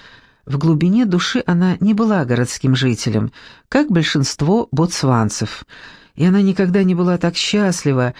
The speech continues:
как когда уезжала в буш и дышала сухим, пахнущим акацией воздухом. Она может поехать в Мокулоде с открытыми окнами.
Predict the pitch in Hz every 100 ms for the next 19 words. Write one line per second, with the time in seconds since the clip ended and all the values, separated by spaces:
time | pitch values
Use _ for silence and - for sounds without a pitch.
0 | - - - - 170 170 160 165 156 147
1 | 147 143 151 135 127 117 _ 135 120 131
2 | 147 247 226 - - _ _ - 143 143
3 | 151 139 131 - 143 - 190 202 190 180
4 | - _ _ _ 160 160 - 151 147 -
5 | 143 135 - 156 156 156 151 165 156 120
6 | 123 - 107 107 _ _ _ _ _ _
7 | _ _ _ 147 135 127 151 180 - 127
8 | 127 131 143 - 139 139 131 - 147 160
9 | 147 156 143 - - - 147 - 175 190
10 | 160 131 131 156 151 147 135 127